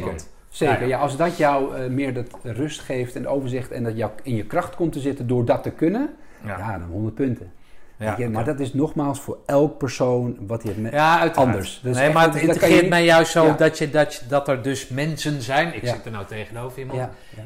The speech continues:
Speaker 1: die zich continu, weet je wel.
Speaker 2: Ja.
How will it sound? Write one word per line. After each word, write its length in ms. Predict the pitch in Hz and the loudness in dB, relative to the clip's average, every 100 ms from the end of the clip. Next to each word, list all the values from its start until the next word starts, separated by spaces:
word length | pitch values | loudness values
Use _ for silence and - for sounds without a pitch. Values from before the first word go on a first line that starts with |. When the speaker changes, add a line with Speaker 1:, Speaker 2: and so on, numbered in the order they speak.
| 117 | -10
Speaker 1:
die 140 | 123 | -10
zich 180 | - 117 - - - | -8 -12 -14 -20 2
continu, 720 | 180 180 165 151 147 139 135 - - | 4 4 2 -2 -4 -6 -10 -14 -16
weet 100 | - | -10
je 80 | 135 | -6
wel. 240 | 156 160 151 | -6 -8 -12
Speaker 2:
Ja. 180 | 104 | -14